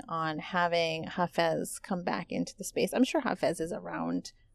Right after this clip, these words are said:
I kind of feel his spirit here. Um, and we will maybe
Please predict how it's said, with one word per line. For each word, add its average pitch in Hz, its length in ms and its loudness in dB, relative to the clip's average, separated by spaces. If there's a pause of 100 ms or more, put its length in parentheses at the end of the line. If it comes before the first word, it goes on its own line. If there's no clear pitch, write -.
I - 60 -4
kind 214 200 -2
of 175 80 0
feel 165 220 -4
his - 200 -8
spirit - 480 -6
here. 180 320 -4 (520)
Um, 156 600 0 (1080)
and 165 680 6 (100)
we 190 400 0
will 165 800 6 (1120)
maybe 208 800 2